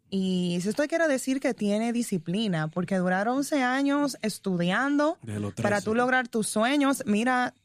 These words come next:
Speaker 1: te deja, te da un mensaje muy fuerte, porque eso es lo que está pasando con muchos artistas nuevos, tal vez no, no tienen la disposición de poner el trabajo que se requiere para poder estar en la música, en cualquier tipo de a-, arte y cualquier tipo de estudio en la vida.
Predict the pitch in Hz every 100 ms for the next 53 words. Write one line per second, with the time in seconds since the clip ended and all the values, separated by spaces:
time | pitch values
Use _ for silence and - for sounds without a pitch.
0 | _ 214 190 202 - 220 196 208 233 254
1 | 262 240 202 196 190 170 170 185 180 190
2 | 156 - - - 233 294 311 320 330 302
3 | - 262 269 262 240 226 220 233 240 262
4 | 254 240 - 208 - 208 233 208 208 196
5 | 185 185 190 190 196 226 - _ - 233
6 | 233 269 269 269 254 226 220 208 185 175
7 | 208 202 185 165 175 180 202 202 185 170
8 | 185 214 180 165 170 170 160 165 156 156
9 | - - - _ 202 180 175 180 170 165
10 | 160 185 185 190 190 185 175 180 381 370
11 | 311 208 196 202 233 - 269 320 302 311
12 | 381 403 - 233 359 220 175 170 208 220
13 | 202 233 - 240 277 254 311 339 254 233
14 | 359 254 170